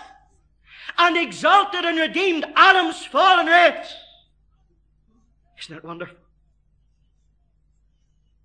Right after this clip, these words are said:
that he stooped down so low to lift up us, sinful humanity? He was conscious of his dignity.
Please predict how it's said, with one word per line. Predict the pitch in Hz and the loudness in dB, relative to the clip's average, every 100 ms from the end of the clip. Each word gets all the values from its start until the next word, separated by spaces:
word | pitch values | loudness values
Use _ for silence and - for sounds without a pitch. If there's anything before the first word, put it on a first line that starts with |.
| _ _ _ _ _ _ 151 | _ _ _ _ _ _ _
that | |
he | 143 | -18
stooped | 131 - 175 170 | -16 -12 -12 -12
down | 151 170 156 | -12 -10 -10
so | 147 160 | -14 -18
low | 151 160 160 | -14 -12 -12
to | 147 | -12
lift | 143 160 - | -12 -12 -10
up | 156 151 _ _ _ | -10 -12 _ _ _
us, | 156 - - - _ _ _ _ _ _ _ _ _ _ _ _ _ _ _ | -10 -10 -14 -18 _ _ _ _ _ _ _ _ _ _ _ _ _ _ _
sinful | - 165 143 139 | -18 -16 -16 -16
humanity? | 127 123 127 127 117 - _ _ _ _ _ _ _ _ _ _ | -16 -14 -14 -16 -18 -20 _ _ _ _ _ _ _ _ _ _
He | 185 | -16
was | 175 | -16
conscious | - 202 202 196 - | -10 -10 -8 -12 -14
of | |
his | 165 - | -16 -12
dignity. | 190 185 165 165 | -12 -12 -12 -12